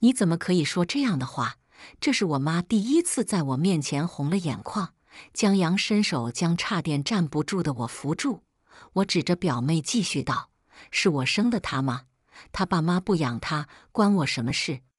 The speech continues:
她没读大学，是我不让她念大学的吗？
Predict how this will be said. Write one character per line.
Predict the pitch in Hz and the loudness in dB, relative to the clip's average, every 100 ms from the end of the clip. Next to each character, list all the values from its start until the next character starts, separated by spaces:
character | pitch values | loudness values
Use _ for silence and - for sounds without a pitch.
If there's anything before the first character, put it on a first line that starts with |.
| _ - | _ -4
她 | 294 | 2
没 | 254 277 | 4 4
读 | 277 262 | 2 0
大 | 294 226 | 0 -2
学， | - 147 143 175 - - | -2 -2 -2 -4 -10 -6
是 | - | -2
我 | 170 135 | 0 0
不 | 160 | 0
让 | 160 170 | 0 0
她 | - 196 | -2 -2
念 | 190 151 | 0 0
大 | 214 156 | -2 -2
学 | - 135 | -2 -2
的 | 151 | -2
吗？ | 147 120 | -2 -4